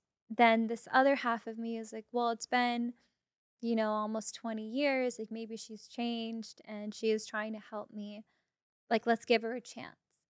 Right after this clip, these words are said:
right? And I don't give people chances like that. What, that ten-year-old voice normally is the stronger voice in my head,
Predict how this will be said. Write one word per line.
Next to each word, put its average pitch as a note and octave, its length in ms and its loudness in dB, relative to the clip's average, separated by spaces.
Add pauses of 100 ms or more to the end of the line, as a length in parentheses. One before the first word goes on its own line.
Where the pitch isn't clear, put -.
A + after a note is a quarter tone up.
right? - 200 0
And A#3+ 120 2
I A#3+ 60 6
don't C4 240 6
give B3+ 180 -2
people G#3 300 -6
chances G3 380 -16
like F#3 120 -10
that. F#3+ 100 -2
What, A3 180 0
that - 160 4
ten-year-old A#3+ 540 0
voice A3 320 -4
normally G#3 400 -4
is G#3+ 120 -6
the A3 80 -12
stronger G#3+ 380 -6
voice D4 420 2
in D4+ 80 12
my D4+ 80 4
head, D#4 380 8